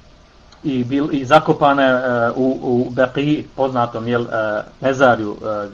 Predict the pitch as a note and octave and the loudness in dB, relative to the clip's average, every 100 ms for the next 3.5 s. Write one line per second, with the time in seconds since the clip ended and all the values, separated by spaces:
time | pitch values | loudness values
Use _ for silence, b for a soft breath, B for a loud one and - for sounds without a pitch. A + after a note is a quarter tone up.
0 | A#2 G#2+ G2+ G#2 C3 B2 G#2 F#2+ A2+ C3 | -10 -10 -10 -4 0 0 -2 -10 -2 -2
1 | C3 C#3+ D3 B B B B B - C3+ | -2 -6 -8 B B B B B -4 0
2 | C#3 C3 D3+ D3+ B2 - - C3 A#2+ B2 | 2 4 4 6 4 -4 -14 -8 -2 -2
3 | B2 A#2+ C3+ C#3+ A#2+ | -2 4 4 4 2